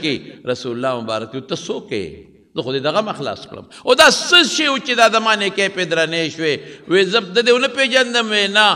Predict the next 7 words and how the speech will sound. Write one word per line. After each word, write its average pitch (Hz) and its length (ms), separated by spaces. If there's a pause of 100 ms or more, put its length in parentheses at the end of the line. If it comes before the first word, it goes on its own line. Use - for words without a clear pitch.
(260)
وی 208 200
زه 220 200
ستا 208 300
پیغمبر 170 680
محمد 139 760 (720)
صلی 135 500
الله 139 680